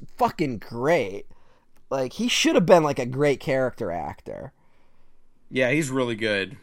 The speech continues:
Speaker 2: Um, that's, that's too bad he never did much else.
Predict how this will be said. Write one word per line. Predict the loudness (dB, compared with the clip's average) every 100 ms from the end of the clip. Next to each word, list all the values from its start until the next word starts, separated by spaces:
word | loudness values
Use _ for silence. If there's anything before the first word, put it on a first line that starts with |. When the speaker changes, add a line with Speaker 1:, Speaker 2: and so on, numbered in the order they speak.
| -10
Speaker 2:
Um, | -8 -6
that's, | -6 -2
that's | -2 0
too | 0
bad | 2 4 2
he | -2
never | -6 -6 -8 -10 -14 -20 -20 -20 -20 -20 -20 -10
did | -6 -4
much | -6 -4
else. | -4 -6 -8 -14